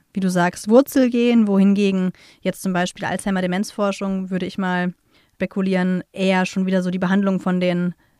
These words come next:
wegen Alter auftretenden Krankheiten ist. Oder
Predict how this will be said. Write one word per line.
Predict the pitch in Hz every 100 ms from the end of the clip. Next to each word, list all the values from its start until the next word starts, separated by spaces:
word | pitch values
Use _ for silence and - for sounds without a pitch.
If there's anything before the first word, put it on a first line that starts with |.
| _ _
wegen | 202 196 220 202
Alter | - 190 202 185
auftretenden | 190 - - 185 185 175
Krankheiten | - 175 165 160
ist. | 165 170 - -
Oder | 190 170